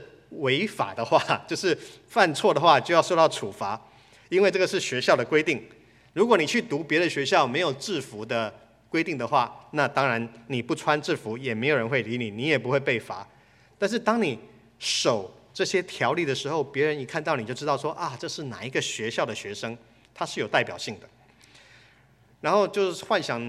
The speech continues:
你在这样的一个学校，有一天这个训导主任在朝会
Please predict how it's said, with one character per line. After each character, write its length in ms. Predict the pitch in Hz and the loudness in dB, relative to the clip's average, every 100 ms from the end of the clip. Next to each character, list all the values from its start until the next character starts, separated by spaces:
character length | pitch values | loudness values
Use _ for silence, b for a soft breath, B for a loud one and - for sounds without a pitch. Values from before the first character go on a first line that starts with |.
| 113 | -6
你 40 | |
在 160 | 107 165 | -2 2
这 60 | |
样 100 | 175 | 2
的 60 | 143 | 0
一 40 | |
个 60 | 127 | -2
学 120 | 117 | -2
校， 180 | 113 139 | 0 2
有 160 | 113 156 | 2 0
一 40 | |
天 280 | 170 196 196 | 4 2 2
这 80 | 185 | 2
个 160 | 165 | 2
训 220 | 139 254 | 2 4
导 160 | 170 170 | 8 8
主 160 | 180 139 | 6 4
任 280 | 175 113 - - - | 4 2 -10 -20 -6
在 240 | - 180 - | 4 4 4
朝 320 | - 202 214 | 4 4 6
会 200 | 226 | 4